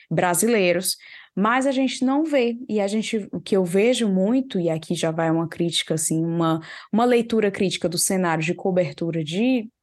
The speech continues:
realeza no Brasil, eu acho que é muito Ctrl-C, Ctrl-V. E aí, infelizmente, como a maioria das fontes são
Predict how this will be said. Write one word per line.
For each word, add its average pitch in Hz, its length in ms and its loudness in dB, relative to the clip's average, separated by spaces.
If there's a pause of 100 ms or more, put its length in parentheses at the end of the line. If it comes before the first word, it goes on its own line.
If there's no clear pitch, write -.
(100)
realeza 156 640 0
no 170 160 -2
Brasil, 160 640 0 (500)
eu 208 140 0
acho 240 200 0
que - 60 -4
é 247 40 0
muito 247 340 -2
Ctrl-C, 254 460 -2
Ctrl-V. 277 560 0 (220)
E 226 100 4
aí, 277 180 4
infelizmente, 220 720 -2
como 269 300 0
a 240 80 2
maioria 202 640 0
das 175 240 -4
fontes 165 640 -2 (180)
são 190 720 4